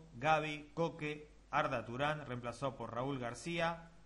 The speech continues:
eh, Mario Mandzukic, que fue reemplazado por el mexicano Raúl Jiménez, el equipo Levante, que no levanta, igual es un equipo flojísimo, ¿no? Fue con Diego Marino, Juan Fran,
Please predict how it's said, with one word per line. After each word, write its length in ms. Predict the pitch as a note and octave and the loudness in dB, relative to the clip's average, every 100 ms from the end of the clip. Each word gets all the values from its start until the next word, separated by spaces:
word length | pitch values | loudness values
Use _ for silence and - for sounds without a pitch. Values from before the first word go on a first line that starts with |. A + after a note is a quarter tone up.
| - - - - - - - | -20 -20 -20 -20 -20 -20 -10
eh, 420 | A#2 A2+ A2 A2 | -6 -6 -6 -6
Mario 320 | A#2+ E3 D3+ D#3 | 2 4 4 4
Mandzukic, 600 | F3+ D#3 E3 D#3+ E3 - | 2 2 -4 -6 -6 -6
que 100 | B2 | -6
fue 140 | C#3+ | -2
reemplazado 500 | C3+ A#2+ A#2+ C#3+ C3+ | -2 -2 -2 -2 0
por 140 | C#3 | -2
el 60 | B2+ | -2
mexicano 480 | B2 B2+ A#2+ C#3 B2+ | -6 -8 -4 -2 0
Raúl 260 | A#2+ C3+ | 0 -2
Jiménez, 640 | B2+ C3 D#3+ E3 E3 D#3+ - - - - - | -4 -4 -2 -2 -4 -6 -14 -20 -20 -20 -8
el 140 | D3 D3+ | -4 -2
equipo 360 | C3 D3+ C3 | -2 -2 0
Levante, 420 | A#2+ C#3 D3 C3+ | 2 2 2 -2
que 80 | A#2+ | -4
no 120 | B2 | -4
levanta, 460 | C3 B2 C3 C3 A2+ | -2 0 0 0 -6
igual 280 | G#2+ G#2+ G#2 | -4 -6 -6
es 180 | - - | -12 -14
un 100 | G#2 | -14
equipo 380 | G#2 G#2 G#2 G2+ - | -14 -14 -14 -16 -12
flojísimo, 640 | G#2+ A2 B2 A#2+ B2 A#2+ | -12 -6 -8 -6 -8 -8
¿no? 200 | A2+ C3 - | -8 -10 -8
Fue 100 | B2+ | -8
con 180 | A#2+ A#2 | -8 -4
Diego 240 | B2+ B2 | -4 -2
Marino, 480 | B2 D3 D#3 D3+ D3 | -2 -2 -4 -6 -6
Juan 200 | C3 A#2+ | -6 -6
Fran, 420 | - D#3 D3+ D3 | -4 0 0 -2